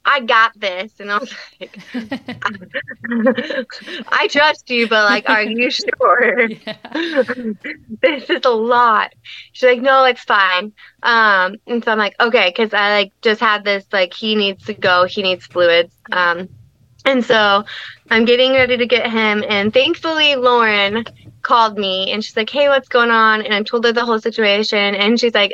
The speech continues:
Speaker 1: "Okay, give me fifteen minutes. I'll be over there to help Larissa." So, like, what a blessing. Excuse me. What a blessing to show that, like, we started this women's community for, like, to help other women, but then, like,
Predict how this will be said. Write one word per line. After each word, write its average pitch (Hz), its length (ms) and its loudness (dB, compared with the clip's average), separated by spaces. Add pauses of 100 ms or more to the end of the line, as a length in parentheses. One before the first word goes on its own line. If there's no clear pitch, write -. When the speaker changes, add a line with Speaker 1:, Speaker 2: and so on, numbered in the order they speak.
Speaker 1:
"Okay, 202 460 2 (320)
give 233 180 4
me 240 140 2
fifteen 240 440 -2
minutes. 220 320 0
I'll 208 120 2
be 208 140 2
over 208 200 0
there 214 140 2
to 254 80 -2
help 220 240 -2
Larissa." 214 600 0
So, 226 220 0
like, 214 320 0 (400)
what 262 220 4
a 415 60 0
blessing. 254 580 0 (840)
Excuse - 340 -4
me. 185 160 -2 (340)
What 277 160 4
a 311 60 -2
blessing 277 640 -2
to 269 140 0
show 233 300 0
that, 220 140 0
like, 214 160 -2
we 240 160 -2
started 240 360 0
this 330 180 -4
women's 247 320 -2
community 226 460 -2
for, 220 160 -2
like, 190 320 0 (1000)
to 269 100 0
help 269 260 2
other 254 260 2
women, 226 460 0
but 233 160 -2
then, 240 220 -2
like, 202 300 0